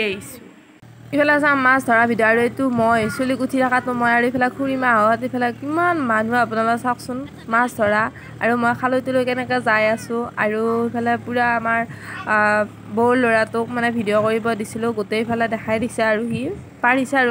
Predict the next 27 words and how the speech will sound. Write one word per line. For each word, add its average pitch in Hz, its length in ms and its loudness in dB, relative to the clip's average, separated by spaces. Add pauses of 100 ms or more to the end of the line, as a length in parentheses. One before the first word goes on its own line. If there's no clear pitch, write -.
অলপ 208 180 4
অলপ। 240 180 0 (440)
আৰু 220 160 2
ইফালে 233 260 2
চাওক 214 240 0 (120)
কিমান 240 320 -2
মানুহ 226 260 0 (840)
আৰু 214 120 0 (160)
মই 214 220 4
কেনেকৈ 240 300 -2 (100)
গৈ 220 180 2
আছোঁ 226 200 -4
চাওকচোন 240 280 -4
আপোনালোকে। 220 380 -6 (100)
আৰু 226 180 -2
তামাম 277 300 -2
মাছ 262 160 -2
চালনি 262 320 -4
দি 269 140 0
ধৰি 220 240 0
আছে, 233 140 -4 (120)
জাকৈ, 226 420 -2 (120)
খাল, 240 160 -4 (440)
মানে 247 180 -2 (120)
চব 311 160 4 (100)
আৰু। 196 140 -2 (760)
গতিকে 220 300 -4